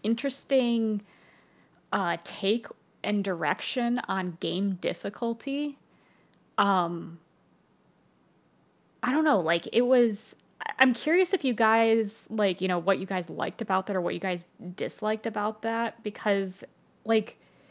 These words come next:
it's kind of like this weird little, like, "This is how far I've come" moment where you get stripped of all your stats and, you know, your attack is what it used to be, like, when you first started and everything like that.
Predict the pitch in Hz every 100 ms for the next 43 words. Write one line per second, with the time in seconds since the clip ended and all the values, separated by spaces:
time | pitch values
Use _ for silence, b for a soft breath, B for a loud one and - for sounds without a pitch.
0 | b b b b b _ - 247 - -
1 | 269 370 381 - 370 - 254 277 311 330
2 | 277 - - 226 233 254 - 247 240 233
3 | 233 240 226 - - 226 208 196 202 233
4 | 294 302 214 214 208 208 208 - - -
5 | - 196 - 202 202 202 202 202 - 196
6 | 196 208 - 214 202 196 202 202 190 190
7 | 196 196 - 196 202 208 196 202 196 139
8 | 196 190 - 185 196 208 202 190 190 196
9 | 180 - 208 190 - 185 190 185 190 190
10 | 190 196 - 202 196 - 185 202